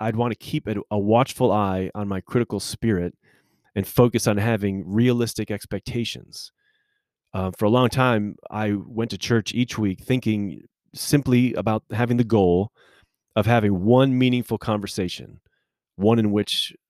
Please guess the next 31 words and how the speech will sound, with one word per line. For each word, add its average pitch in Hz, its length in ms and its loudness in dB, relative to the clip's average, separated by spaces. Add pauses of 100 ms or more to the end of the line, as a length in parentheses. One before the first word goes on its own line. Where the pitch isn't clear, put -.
(140)
uh, 95 180 -6
someone 98 480 -4
could 92 160 -8
possibly 101 400 -4
share 104 300 0
something 95 340 -4
with 80 140 -8
me, 123 340 4 (640)
or 98 240 4
perhaps 107 300 -2
I 110 80 4
might 113 180 2
have 117 140 0
the 120 100 0
opportunity 110 580 0
to 104 120 -4
share 113 240 -2
something 117 360 -4
with 113 120 0
another 117 180 2
person. - 460 -2 (520)
If 92 120 -10
that 120 160 2
happened, 139 440 0 (560)
I'd 92 140 -10
call 98 240 -2
it 95 100 -4 (420)
a - 40 -12
pretty 101 220 -4
good 101 160 -2
Sunday. 71 420 -8